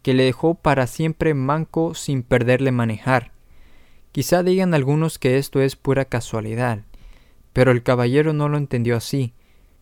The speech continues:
Al contrario, vio en este hecho la providencia de Dios y humillándose hacia él decía: "Señor,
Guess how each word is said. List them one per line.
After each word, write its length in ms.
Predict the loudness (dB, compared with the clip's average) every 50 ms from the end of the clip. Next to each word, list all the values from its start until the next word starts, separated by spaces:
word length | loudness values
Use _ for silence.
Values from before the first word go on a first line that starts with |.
| _ -8
Al 120 | -6 -4 -2
contrario, 580 | -2 -2 0 2 2 4 4 2 0 -2 -4 -10 _ _ _ _ -20 _ _ -2
vio 200 | 2 4 4 4
en 100 | 4 2
este 360 | 0 0 0 2 4 4 4
hecho 300 | 2 0 0 0 0 2
la 160 | 2 0 0
providencia 680 | 0 0 0 2 0 0 0 -2 -2 -4 -2 -2 0
de 160 | 0 0 0
Dios 420 | 0 0 -2 -2 -2 -4 -6 -12 -18 _ _ _ -2
y 100 | 0 2
humillándose 720 | 2 2 0 0 0 0 0 0 -2 -2 -4 -4 -2 -2
hacia 380 | -2 -2 -4 -2 -2 0 0 0
él 100 | 0 0
decía: 540 | -2 -2 -2 -2 -2 0 0 0 -2 -4 -8 -14 _ _ _ _
"Señor, 640 | -2 0 2 2 4 4 2 2 2 2 0 -4